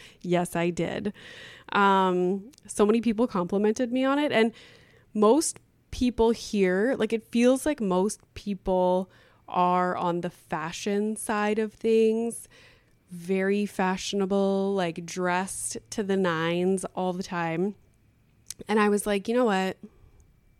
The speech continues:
I'm just a person that wears Hanson t-shirts and jeans." So that's what I wore today. And people were like, "Cute."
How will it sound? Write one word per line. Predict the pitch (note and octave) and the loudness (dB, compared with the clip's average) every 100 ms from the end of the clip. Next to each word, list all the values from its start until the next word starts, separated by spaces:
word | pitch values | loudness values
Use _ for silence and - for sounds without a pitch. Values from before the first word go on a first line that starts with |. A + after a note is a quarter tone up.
| _ _ _ - | _ _ _ -8
I'm | G3 G#3+ | -2 -2
just | B3 C4 | -2 -4
a | |
person | C4 G3 - F#3 | -6 -6 -2 -2
that | F3+ | -2
wears | E3 E3+ F3 | -4 -6 -8
Hanson | F3+ E3+ G3 | -8 -8 -8
t-shirts | G3 G3+ A3+ A3+ A3+ - | -6 -6 -4 -4 -4 -6
and | - F#3+ | -4 -4
jeans." | E3 D#3 D#3 F3+ - | -4 -6 -4 -8 -10
So | - F#3+ F3 E3+ F#3 _ _ - | -10 -6 -6 -6 -10 _ _ -12
that's | F#3 - | -10 -6
what | A#3 | -4
I | |
wore | B3 F3 | -2 -2
today. | - A3+ B3+ | -2 -4 -2
And | A#3+ | -4
people | A3+ A#3+ | -4 -6
were | A#3+ | -6
like, | B3+ C#4 - | -6 -8 -10
"Cute." | - G#4 C#5 C#4 | -6 -2 0 -2